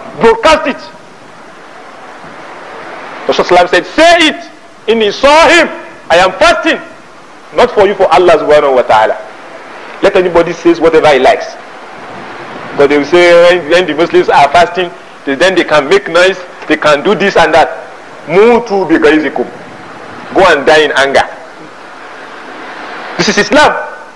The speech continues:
We are obeying Allah subhanahu wa ta'ala. Therefore, the lessons of fasting,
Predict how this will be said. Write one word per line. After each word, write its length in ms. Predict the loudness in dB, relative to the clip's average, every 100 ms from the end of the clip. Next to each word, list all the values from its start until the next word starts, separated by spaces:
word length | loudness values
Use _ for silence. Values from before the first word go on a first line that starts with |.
| -20 -20 -20 -4
We 80 | 2
are 120 | 4 4
obeying 300 | 4 2 2
Allah 300 | 2 2 2
subhanahu 480 | 0 0 2 0 0
wa 100 | 0
ta'ala. 380 | 2 2 4 2 -4 -14 -18 -18 -10 0
Therefore, 400 | 2 2 0 -4 -10 -20 -20 -20 -20 -20 -16 -4
the 80 | 2
lessons 420 | 2 2 -2 -2
of 140 | 0
fasting, 440 | 2 0 0 -4